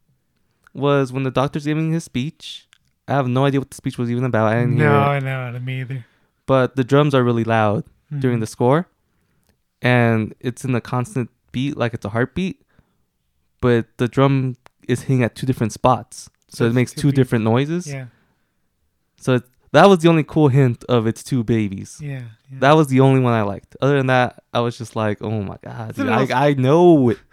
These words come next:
Speaker 1: Why are you guys hyping it up like it's gonna be this big reveal? I know it."
Speaker 2: Doesn't it also cut between some, something, something's going on, right? It is,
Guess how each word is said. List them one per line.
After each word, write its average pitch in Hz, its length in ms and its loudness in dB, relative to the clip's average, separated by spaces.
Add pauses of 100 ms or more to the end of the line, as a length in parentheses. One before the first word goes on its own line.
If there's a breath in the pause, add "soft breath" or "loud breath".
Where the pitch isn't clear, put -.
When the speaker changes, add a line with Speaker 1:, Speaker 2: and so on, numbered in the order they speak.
(200 soft breath)
Speaker 1:
Why 127 240 0
are 175 40 2
you 175 80 0
guys 160 300 2
hyping 151 460 -2
it 143 60 2
up 143 140 2
like 139 140 -4
it's 131 100 -8
gonna 139 120 0
be 135 60 2
this 131 160 -2
big 135 180 2
reveal? 127 480 2
I 110 120 2
know 220 320 6
it." - 140 2 (140)
Speaker 2:
Doesn't 190 240 -2
it 208 60 0
also 190 260 -2
cut - 340 -8
between 170 400 -8
some, 185 180 -8
something, 190 720 -8
something's 180 360 -6
going 185 280 -6
on, 185 240 -8
right? 190 220 -8
It 147 100 -12
is, 151 100 -10